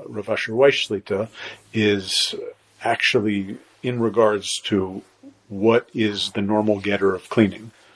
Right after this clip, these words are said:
A certain amount of wet wipes in that specific case, six wet wipes.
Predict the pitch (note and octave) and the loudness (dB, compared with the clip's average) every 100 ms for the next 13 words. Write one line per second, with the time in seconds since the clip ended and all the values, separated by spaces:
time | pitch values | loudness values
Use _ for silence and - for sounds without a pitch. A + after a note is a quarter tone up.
0 | _ _ - - - A2+ G#2+ G2+ G2 F#2+ | _ _ -6 0 2 2 2 -2 -2 -2
1 | - F#2+ - - - _ G2+ G2 - A2+ | -2 -2 -4 -18 -20 _ 0 0 4 4
2 | G2 - G2 G2 G2+ - - - A#2+ - | 4 -4 -6 -6 -4 -8 -8 -6 -2 -2
3 | B2 C3 - - - G2 - A2 A#2 A2+ | 2 2 2 -6 -6 -6 -4 -4 -2 -4
4 | - - - | -6 -12 -16